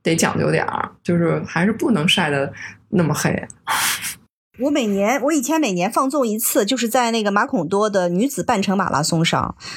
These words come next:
Speaker 2: 就是我觉得跑一个女子的比赛，一定要穿一个好看的背心儿，啊，去跑，因为平时都没穿过，就连续两年我都穿背心儿去跑那个比赛。反正从那里，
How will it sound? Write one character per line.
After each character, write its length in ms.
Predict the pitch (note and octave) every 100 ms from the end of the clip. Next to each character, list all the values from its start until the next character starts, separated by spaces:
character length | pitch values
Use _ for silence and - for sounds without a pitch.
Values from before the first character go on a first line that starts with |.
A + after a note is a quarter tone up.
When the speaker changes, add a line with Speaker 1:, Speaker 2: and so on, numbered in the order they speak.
| -
Speaker 2:
就 140 | C4+
是 80 | B3
我 160 | A3 F#3+
觉 160 | A3
得 100 | D4
跑 240 | - G3 F#3
一 80 |
个 100 | B3
女 200 | C4+ A#3
子 160 | E4+ B3
的 100 | G#3
比 160 | G#3 F3
赛， 160 | B3
一 100 | G3+
定 120 | G#3
要 100 | C4
穿 220 | G#3 B3 G#3+
一 40 |
个 80 | A#3
好 140 | -
看 160 | - F#3
的 80 | F3
背 140 | F3
心 200 | - E3+
儿， 220 | D#3+ D#3+ - - - - -
啊， 180 | F#3
去 160 | F3 G#3
跑， 480 | F3+ F#3 D3 D#3+ D#3+
因 160 | A#3
为 120 | B3 G#3+
平 220 | - B3
时 160 | -
都 140 | B3+ D4+
没 120 | G#3
穿 240 | F#3 F3+
过， 140 | F3 E3
就 220 | A#3+ G#3+
连 180 | G3+ A3+
续 140 | F4
两 200 | B3+ D3
年 220 | D#3+ D3
我 60 | D#3+
都 120 | A3
穿 160 | B3+ G3+
背 120 | G3+
心 120 | F#3
儿 40 | F3+
去 100 | F#3
跑 220 | - -
那 60 | E3
个 80 |
比 120 | F3 -
赛。 220 | - D#3
反 140 | F3
正 100 | F#3
从 220 | A#3 - B3
那 100 | D4
里， 200 | E3+